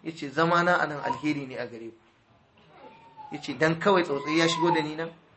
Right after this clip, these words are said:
Sharri aka masa, kurin dare ɗaya aka kama shi yana cikin iyalinsa.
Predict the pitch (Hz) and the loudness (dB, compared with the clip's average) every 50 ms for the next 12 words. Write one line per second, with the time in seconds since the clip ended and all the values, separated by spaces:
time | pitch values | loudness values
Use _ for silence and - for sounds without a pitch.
0 | - - - - - - 960 960 932 - - - - - - - - - - 185 | -20 -20 -20 -20 -20 -14 -14 -12 -12 -12 -12 -12 -12 -10 -10 -10 -8 -2 4 6
1 | 185 196 196 196 190 180 - - 170 165 - 165 151 160 151 - 139 - - - | 6 8 8 6 4 4 4 2 0 0 0 -2 -2 -2 -4 -4 -6 -8 -4 0
2 | - 196 185 170 151 139 160 165 165 165 160 165 170 156 170 165 160 143 - 156 | 2 2 2 2 0 0 2 2 4 4 2 0 0 -2 -2 -2 -6 -4 0 0
3 | 156 156 147 139 139 - 156 151 147 139 135 - 147 151 143 147 143 143 143 135 | 0 2 0 -2 -4 -4 -2 -2 -2 -2 -4 -8 -14 -10 -4 -2 -2 -2 -2 -4
4 | 127 - 110 110 | -8 -10 -12 -14